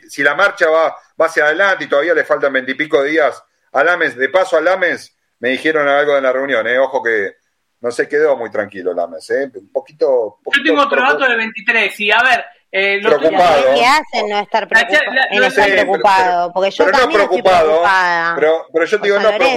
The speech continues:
Speaker 1: preocupado, un poquito asustado, diría yo, porque
Speaker 2: Mirá,
Speaker 3: Qué bien.
Speaker 1: ahí
Speaker 2: tengo,
Speaker 1: no.
Speaker 2: tengo dos datas.
Speaker 3: Me encanta.
Speaker 2: Tengo dos datas, hay dos datas. Eh, estaba viendo porque los chats, si muestro los chats de acá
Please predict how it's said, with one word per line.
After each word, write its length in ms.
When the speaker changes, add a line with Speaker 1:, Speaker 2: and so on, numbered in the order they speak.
Speaker 1:
preocupado, 500
un 100
poquito 340
asustado, 640
diría 360
yo, 240
porque 200
Speaker 2:
Mirá, 420
Speaker 3:
Qué 80
bien. 160
Speaker 1:
ahí 140
Speaker 2:
tengo, 120
Speaker 1:
no. 240
Speaker 2:
tengo 180
dos 240
datas. 340
Speaker 3:
Me 60
encanta. 840
Speaker 2:
Tengo 220
dos 220
datas, 340
hay 180
dos 240
datas. 360
Eh, 840
estaba 280
viendo 280
porque 200
los 160
chats, 220
si 100
muestro 260
los 100
chats 160
de 80
acá 380